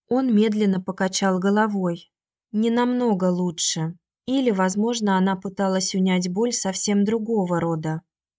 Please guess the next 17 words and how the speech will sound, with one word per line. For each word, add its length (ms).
Земля 540
ушла 400
у 100
меня 360
из-под 360
ног. 320
«Что 300
ты 220
имеешь 420
в 60
виду?» 500
Мэтт 320
зажмурился. 1120
Открыв 460
глаза, 540
он 200
заморгал. 720